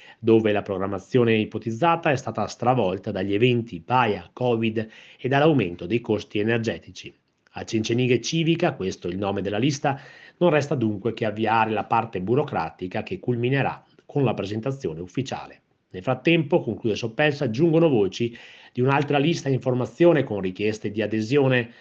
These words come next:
"Speriamo si concretizzi in quanto la possibilità data ai cittadini di poter scegliere è un atto importante di democrazia."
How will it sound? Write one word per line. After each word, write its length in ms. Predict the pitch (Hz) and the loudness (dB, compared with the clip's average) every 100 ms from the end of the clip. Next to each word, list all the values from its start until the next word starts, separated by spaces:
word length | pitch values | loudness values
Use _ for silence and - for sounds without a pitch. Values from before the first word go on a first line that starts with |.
| - - | -20 -18
"Speriamo 400 | - 151 175 165 | -2 2 4 2
si 140 | 139 | 0
concretizzi 640 | 147 135 135 135 175 147 127 | 0 0 0 0 2 4 2
in 100 | 110 | 2
quanto 340 | 135 127 120 | 2 0 2
la 100 | 117 | -2
possibilità 640 | - 135 - 120 117 117 127 | -2 -4 -4 0 0 0 0
data 220 | 131 131 | 0 0
ai 80 | 113 | -2
cittadini 440 | 117 123 127 135 | -4 -4 2 2
di 80 | 127 | 2
poter 240 | 120 120 | -2 -2
scegliere 420 | 117 151 175 180 180 | -4 -2 2 2 0
è 80 | |
un 120 | 113 135 | -2 -2
atto 200 | 135 110 | -2 -4
importante 680 | 101 151 165 - 156 78 92 | -4 -6 -8 -8 -16 -16 -12
di 80 | |
democrazia." 760 | 95 110 107 120 - - - | -6 -6 -4 -8 -10 -14 -20